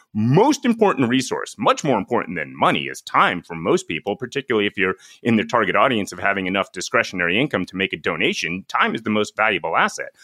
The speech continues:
So don't interrupt people. Don't waste their time. Don't create content for content's sake.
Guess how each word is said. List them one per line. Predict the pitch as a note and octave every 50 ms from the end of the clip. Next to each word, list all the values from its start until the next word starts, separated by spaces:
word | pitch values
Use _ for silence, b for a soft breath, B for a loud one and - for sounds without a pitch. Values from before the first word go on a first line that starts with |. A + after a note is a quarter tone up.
| B B B B
So | - D3+ C#3 B2 A2+ -
don't | - F3 G#3 G3 -
interrupt | F#3 F3 - - A#2 A2 D#3 A3 - -
people. | C3+ B2 - G2+
Don't | F#2+ A#2+ A#2 - -
waste | B2 C#3 D#3 D3 - -
their | A#2+ G#2+
time. | - - F#3 G3+ C#3+ G#2+
Don't | - B2+ C#3+ D#3 -
create | - - B2+ B2+ D3 D3+ C#3 -
content | - C#3 D3+ D#3 - C3 A#2 -
for | - E2+
content's | - - C3 C3+ C3+ - A2 F#2 E2 -
sake. | - E3+ F3 C#3 -